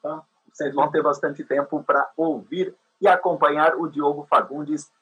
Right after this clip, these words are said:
a partir de segunda-feira, estreando na Rádio dez dez, do meio-dia a meio-dia e quinze. Quinze minutos de reflexão pra você planejar e, claro, empreender,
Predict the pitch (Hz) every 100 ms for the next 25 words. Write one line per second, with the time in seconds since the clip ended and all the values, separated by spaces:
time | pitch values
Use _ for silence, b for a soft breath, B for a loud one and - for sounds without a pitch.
0 | _ 147 143 147 - 147 135 139 139 139
1 | - 151 156 143 - - 165 156 143 143
2 | 139 139 110 127 151 156 139 - 143 151
3 | - _ _ _ 180 180 220 392 156 170
4 | 185 185 - _ - 185 185 185 175 165
5 | - 175 247 185 247 _ 233 220 214 175
6 | 196 214 - - _ - 123 - - 196
7 | - - 196 202 - _ _ - 175 -
8 | - 170 175 180 _ _ _ - 233 202
9 | 151 139 165 - _ _ - 117 120 127
10 | 127 127 _ 196 196 185 - 160 120 95
11 | 143 139